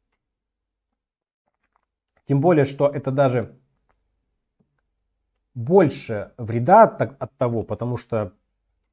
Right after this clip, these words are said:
считается официальная позиция, что при вот этой китайской коронавирусной инфекции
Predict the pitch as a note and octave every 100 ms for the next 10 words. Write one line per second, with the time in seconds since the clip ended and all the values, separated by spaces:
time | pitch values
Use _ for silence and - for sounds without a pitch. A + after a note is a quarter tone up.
0 | _ _ _ - A#2+ C3+ A2+ G2 - F#2
1 | A2 B2 G#2+ G2 F#2 F#2+ F3 A3 A#2+ F2+
2 | - - G2 - G2 G2 F#2+ F#2 - -
3 | G2+ - G2 F#2+ F#2+ F#2+ F#2 - F2 E3+
4 | G3 G#3 G3+ G3+